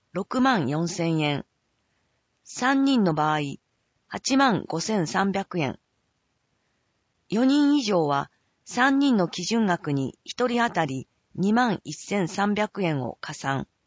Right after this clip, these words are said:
認定基準二。病気、事故、災害、失業などで、子供の教育費に困っている世帯。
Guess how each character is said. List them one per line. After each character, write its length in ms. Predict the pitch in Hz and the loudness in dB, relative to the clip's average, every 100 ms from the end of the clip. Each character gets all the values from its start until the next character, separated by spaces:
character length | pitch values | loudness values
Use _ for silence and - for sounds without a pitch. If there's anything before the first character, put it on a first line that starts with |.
| _ _ _ _ _ _ _ _ _ _ _ _ _ _ _ _ _ _ | _ _ _ _ _ _ _ _ _ _ _ _ _ _ _ _ _ _
認 220 | 190 254 254 | 0 0 2
定 220 | 254 262 | 0 0
基 180 | 247 214 | -4 -4
準 320 | 165 139 - _ _ | -2 -2 -4 _ _
二。 280 | 165 196 165 _ _ _ _ _ _ _ _ _ _ _ 185 | -2 0 -2 _ _ _ _ _ _ _ _ _ _ _ -2
病 240 | 262 277 | 0 0
気、 340 | - 240 226 - _ _ | -4 -6 -6 -10 _ _
事 180 | 156 226 | -8 -8
故、 300 | - 139 - _ _ _ | -4 -4 -6 _ _ _
災 320 | - 214 233 | -6 -2 0
害、 360 | 226 220 202 - - | 2 2 0 -4 -12
失 300 | - - 233 | -14 -6 0
業 240 | 247 233 | 0 2
な 120 | 220 | 0
ど 100 | 160 | 0
で、 200 | 139 131 _ _ _ _ _ | -4 -8 _ _ _ _ _
子 140 | - 247 | -6 0
供 220 | 247 240 | 2 2
の 100 | 240 | 0
教 260 | 254 240 | 0 0
育 200 | 240 - | -2 -4
費 140 | 208 170 | -4 -2
に 200 | 147 - - | 0 -2 -6
困 240 | 214 233 | -2 -2
っ 100 | 269 | -2
て 140 | _ 156 | _ -6
い 100 | 139 | -4
る 80 | |
世 200 | 139 147 - | -6 -8 -8
帯。 200 | 123 | -12